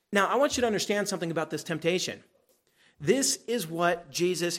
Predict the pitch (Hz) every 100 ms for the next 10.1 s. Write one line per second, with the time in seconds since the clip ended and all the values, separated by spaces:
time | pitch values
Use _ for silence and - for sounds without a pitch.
0 | - 170 156 160 143 135 147 143 143 -
1 | _ - 131 117 104 - - - _ _
2 | _ - 180 180 175 214 269 - 233 175
3 | 202 151 185 196 185 175 160 143 147 147
4 | 127 110 - - - _ - - - 226
5 | 180 170 262 170 - - _ - 240 311
6 | 370 - - - 277 269 196 247 202 -
7 | 240 302 214 190 196 214 147 127 143 226
8 | - 202 220 240 165 196 320 - - _
9 | _ - 202 214 320 - 151 - - -